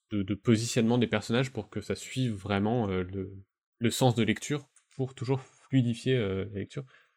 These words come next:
Et rien que ça, c'est fascinant, et, et le travail là-dessus sur, euh, sur tous ces petits détails qui font que si on ne les fait pas,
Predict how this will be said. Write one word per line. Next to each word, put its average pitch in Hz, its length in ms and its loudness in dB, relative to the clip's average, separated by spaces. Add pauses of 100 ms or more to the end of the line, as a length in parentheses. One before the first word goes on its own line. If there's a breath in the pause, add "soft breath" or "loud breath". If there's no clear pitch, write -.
(220 soft breath)
Et 117 60 4
rien 113 200 6
que 131 60 -4
ça, 160 120 2
c'est 123 120 2
fascinant, 120 480 0
et, 95 300 2
et 95 380 0
le 95 120 -2
travail 127 440 2
là-dessus 104 320 -2
sur, 98 340 -10
euh, 95 80 -12 (640 soft breath)
sur - 160 -4
tous 139 100 -2
ces 131 120 2
petits - 180 -4
détails 139 380 4
qui - 120 -14
font 131 220 0
que 113 240 0
si - 420 -4
on 143 80 4
ne 127 160 6
les 120 80 4
fait 123 180 -2
pas, 131 220 -2